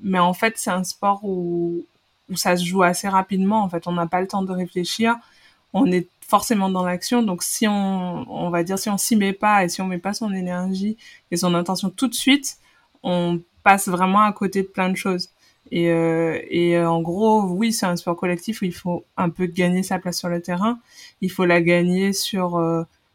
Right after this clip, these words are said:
sur la confiance aussi que l'entraîneur va mettre, euh, dans la joueuse quand il va faire son choix. Donc, quand il va dire, « Ok, je fais le choix de mettre telle joueuse à telle position entre telle et telle joueuse à ce moment-là »,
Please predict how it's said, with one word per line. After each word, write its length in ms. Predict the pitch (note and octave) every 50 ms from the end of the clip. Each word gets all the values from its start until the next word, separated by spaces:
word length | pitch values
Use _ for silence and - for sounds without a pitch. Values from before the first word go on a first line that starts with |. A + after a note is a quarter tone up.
| _
sur 260 | - - - - G3+ F#3+
la 120 | F3+ E3+
confiance 500 | F3 - F#3 F3+ - - G#3+ G#3 G3+ -
aussi 340 | G3+ F3+ - - - G#3+ G3
que 460 | - G3 F3 E3+ E3+ E3 E3+ E3 E3
l'entraîneur 640 | E3+ E3+ E3+ E3+ - - F#3 F3+ F3 F3 F3 F3+ F3+
va 160 | F3 F3 E3+
mettre, 340 | E3+ E3+ E3+ E3+ - - -
euh, 340 | F3 E3+ E3 E3 E3 E3 E3
dans 140 | E3+ E3 E3
la 140 | E3 E3 D#3+
joueuse 440 | E3+ F3 G3 A3+ B3 B3 - - - _ _ _ _ _ _
quand 240 | - - F3+ E3 -
il 60 | F3+
va 100 | E3+ E3 E3
faire 160 | - E3 D#3+
son 140 | - E3+ D#3+
choix. 300 | - - A3+ A3+ A3 A3
Donc, 160 | G3+ F3+ E3+
quand 200 | - F3 E3+ -
il 40 | F#3
va 140 | F3 F3 E3+
dire, « 240 | E3+ E3+ F3+ F3 -
Ok, 220 | F3 E3+ - G3
je 140 | F#3 F3 E3+
fais 160 | E3+ - F3
le 100 | F3 F3
choix 280 | E3+ - - G3 F#3+ F3
de 100 | E3+ E3+
mettre 240 | E3+ F3 F3+ F3
telle 200 | - - F#3 F3
joueuse 340 | F3 F3 F3 F3+ F#3 F#3 F#3 -
à 160 | E3 F3 E3+
telle 200 | - - F3 F3
position 560 | - - F#3 E3+ F3+ E3+ - - - F#3+ G3 - - _ _ - - - _
entre 340 | - F3+ F#3 F3+ - - F3+ F3
telle 220 | - F#3+ F#3 F#3
et 120 | F3+ E3+
telle 200 | F3 - F3 E3+
joueuse 600 | F3+ F#3 F#3 F#3 F3+ F3+ F3+ F#3 F#3 F3+ F3+ - - - -
à 100 | - F3
ce 140 | - - F3+
moment-là », 500 | F3+ F3 F3 E3+ E3 F3+ G3+ A#3+ B3+